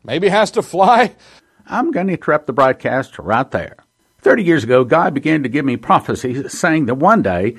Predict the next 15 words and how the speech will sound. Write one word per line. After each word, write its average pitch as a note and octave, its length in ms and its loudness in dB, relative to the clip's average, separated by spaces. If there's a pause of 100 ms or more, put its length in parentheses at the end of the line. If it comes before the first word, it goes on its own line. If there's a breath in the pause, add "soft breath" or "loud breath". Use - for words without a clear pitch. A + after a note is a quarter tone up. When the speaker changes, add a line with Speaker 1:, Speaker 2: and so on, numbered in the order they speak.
(120 loud breath)
Speaker 2:
He - 100 -6
was F#3+ 120 0
gonna F3 180 0
use D#3+ 320 2
me D#3+ 120 0
to D#3 100 -4
win C#3+ 220 2
thousands F#3 640 0
upon F3 240 -2
thousands C3 500 2
of C#3 80 -4
souls A2 420 -2
to C3 100 -8
His C3 140 -6
kingdom, - 420 -6